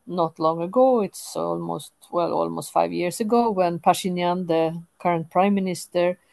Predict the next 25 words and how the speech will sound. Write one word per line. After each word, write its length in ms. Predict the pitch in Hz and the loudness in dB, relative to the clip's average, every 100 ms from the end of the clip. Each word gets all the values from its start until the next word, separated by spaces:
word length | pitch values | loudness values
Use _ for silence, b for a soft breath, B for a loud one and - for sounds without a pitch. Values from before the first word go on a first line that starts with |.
| b b - | b b -2
was 220 | 190 - | 0 0
part 320 | - 196 196 | 6 6 6
of 220 | 190 175 | 2 2
a 340 | 180 175 175 175 | 2 4 2 -2
street 380 | - - 262 262 | -6 -2 -2 0
protest 840 | 190 170 - 175 170 - - - _ _ _ | 0 0 0 -2 -2 -4 -14 -20 _ _ _
which 280 | 214 208 196 | -2 0 6
led 280 | 190 175 | 6 4
to 300 | - 185 180 | -2 -2 2
a 280 | 170 160 160 | 2 2 0
change 640 | 156 180 185 180 175 - - | -2 -2 -2 -2 -6 -8 -4
in, 340 | 170 170 165 | -2 -2 -2
uh, 380 | 165 160 165 165 _ | -2 0 -2 -6 _
the 80 | 175 | -2
government 600 | 170 175 165 165 160 156 | 4 4 4 -2 -4 -2
in 160 | 165 170 | -2 0
Armenia. 640 | 170 208 240 196 156 165 b b b b b | 2 4 4 2 -2 -6 b b b b b
And 160 | 185 180 | 0 2
Armenia 540 | 180 214 254 220 185 | 4 4 4 4 2
has 360 | 175 175 170 - | 2 0 -2 -2
a 340 | 165 160 151 - _ _ | -2 0 -4 -10 _ _
much 320 | 180 185 - 185 | -4 -4 -4 -4
more 380 | 175 175 170 - _ _ _ _ | 0 2 2 -2 _ _ _ _
pluralized 800 | 185 180 175 165 165 160 147 - | -2 2 2 4 4 2 -2 -10
society 920 | - 151 - 160 156 151 160 156 147 | -12 -8 0 0 0 -2 -4 -4 -4